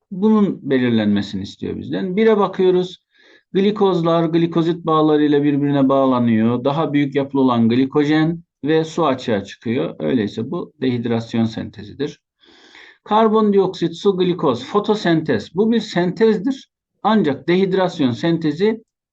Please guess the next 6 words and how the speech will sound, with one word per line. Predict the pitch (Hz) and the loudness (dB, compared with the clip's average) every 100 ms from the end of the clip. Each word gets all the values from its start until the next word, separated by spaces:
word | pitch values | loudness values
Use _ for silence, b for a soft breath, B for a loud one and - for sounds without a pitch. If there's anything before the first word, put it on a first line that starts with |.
| _ | _
değildir. | 135 151 165 120 101 151 - _ _ _ _ b b b b b b _ _ _ | -4 2 4 2 0 -6 -10 _ _ _ _ b b b b b b _ _ _
Nişastanın | 147 190 - 254 247 226 214 214 | -2 0 2 0 0 0 2 4
hidrolizi, | 202 196 185 202 196 175 151 170 | 4 2 2 4 4 2 0 0
bu | 180 185 | 0 0
bir | 208 - | 0 -2
katabolizmadır. | 180 180 175 185 196 170 131 101 - - _ | -6 -4 0 2 2 2 0 0 -8 -16 _